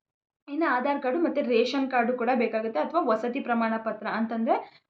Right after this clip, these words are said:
ಆ, ನೀವು ಎಲ್ಲಿ ಸ್ಟೇ ಆಗಿರ್ತೀರಾ ಅದ್ರ, ಮ್, ಆಧಾರ್ ಪ್ರೂಫ್ ಅಂತಂದ್ರೆ ಆಧಾರ್ ಕಾರ್ಡ್ ಕೊಟ್ರು ಕೂಡ ಸಹ ನಡೆಯುತ್ತೆ. ಜೊತೆಗೆ ರೇಷನ್ ಕಾರ್ಡು ಕೂಡ ಕೊಡ್ಬೇಕಾಗುತ್ತೆ, ಅಥವಾ ವೋಟರ್ ಐ ಡಿ, ವಸತಿ ಪ್ರಮಾಣ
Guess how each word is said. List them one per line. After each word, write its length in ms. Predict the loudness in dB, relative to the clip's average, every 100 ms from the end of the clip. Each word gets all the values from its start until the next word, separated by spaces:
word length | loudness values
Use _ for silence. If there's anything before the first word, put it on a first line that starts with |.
| -10
ಆ, 80 |
ನೀವು 200 | -2 0
ಎಲ್ಲಿ 220 | 2 0 -2
ಸ್ಟೇ 180 | 0
ಆಗಿರ್ತೀರಾ 460 | 0 0 -4 -4 0
ಅದ್ರ, 200 | 0 0
ಮ್, 380 | -2 0 0 0 2
ಆಧಾರ್ 500 | 6 6 6 4 2
ಪ್ರೂಫ್ 280 | -2 0 -2
ಅಂತಂದ್ರೆ 420 | -2 -2 0 2 4
ಆಧಾರ್ 440 | 6 6 4 4
ಕಾರ್ಡ್ 180 | 2 0
ಕೊಟ್ರು 220 | -2 -4
ಕೂಡ 140 | -4 -4 -2
ಸಹ 140 | -4
ನಡೆಯುತ್ತೆ. 720 | -2 -2 -4 -10 -14 -16 _ _ -14
ಜೊತೆಗೆ 300 | -10 -4 0
ರೇಷನ್ 400 | 0 0 -2 0
ಕಾರ್ಡು 200 | 0 0
ಕೂಡ 160 | -4
ಕೊಡ್ಬೇಕಾಗುತ್ತೆ, 680 | -4 -4 -6 -6 -8 -8 -6
ಅಥವಾ 340 | -4 -2 0
ವೋಟರ್ 400 | 2 4 4 4
ಐ 80 | 2
ಡಿ, 300 | 2 -2 -4 _ _ -14
ವಸತಿ 300 | -8 -6 -4
ಪ್ರಮಾಣ 300 | 0 0